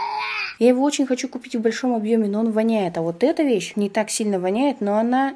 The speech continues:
не будет держать. То есть, если будет ветер двадцать два метра, всё улетит и обратно уже не поставится. После лака я обязательно себя приглаживаю, так сказать. Марина Минималист, просто здравствуйте. Моё любимое средство для этого дела — это вот этот финишный крем от, э,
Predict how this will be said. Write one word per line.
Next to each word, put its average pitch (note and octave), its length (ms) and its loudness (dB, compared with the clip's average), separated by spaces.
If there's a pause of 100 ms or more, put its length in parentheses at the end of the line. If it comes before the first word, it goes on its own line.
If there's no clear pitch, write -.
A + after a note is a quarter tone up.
не G#3+ 320 0
будет G3 400 -2
держать. F3 420 -2
То E3+ 60 -6
есть, E3 180 -4
если G3+ 260 -2
будет F3 360 -2
ветер F3+ 260 -2
двадцать F3+ 380 -6
два E3+ 120 -2
метра, G3 440 -2
всё G3 200 2
улетит F#3+ 460 -2
и G3+ 60 0
обратно F#3+ 400 0
уже F3+ 420 -2
не F#3 220 -2
поставится. E3+ 760 -4
После C4 400 4
лака A3+ 340 2
я G3+ 160 2
обязательно G3+ 440 0
себя F#3+ 320 0
приглаживаю, F3+ 840 0
так E3 180 -4
сказать. - 640 -8
Марина G#3+ 400 0
Минималист, G3+ 680 -2
просто F3+ 360 -8
здравствуйте. F3 680 -6
Моё G3+ 280 2
любимое A3 400 0
средство G3+ 420 -4
для F3+ 160 0
этого G3+ 240 -2
дела — F#3 420 -2
это G3 200 -4
вот F#3+ 160 -4
этот A3+ 280 -2
финишный G#3 460 -2
крем G3 400 -4
от, F#3+ 360 -6
э, F3+ 260 -4